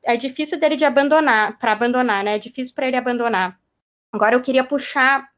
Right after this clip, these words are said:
pra outros elementos aqui pra trazer pro debate, que são coisas que deveriam estar sendo feitas, né?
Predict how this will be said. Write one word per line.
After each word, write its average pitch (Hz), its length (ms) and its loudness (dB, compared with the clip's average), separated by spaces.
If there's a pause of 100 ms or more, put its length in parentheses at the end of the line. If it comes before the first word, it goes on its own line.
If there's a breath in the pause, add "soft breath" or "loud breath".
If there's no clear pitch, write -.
(240)
pra 226 180 2
outros 294 240 2
elementos 254 640 -2
aqui 214 260 -8
pra 214 180 -6
trazer 208 640 -6
pro 214 120 -12
debate, 220 400 -2
que - 80 -20
são 254 180 -4
coisas 247 400 -2
que 247 460 -4 (500)
deveriam 247 640 4
estar 311 280 0
sendo 277 360 -4
feitas, 190 680 -4
né? 214 280 -2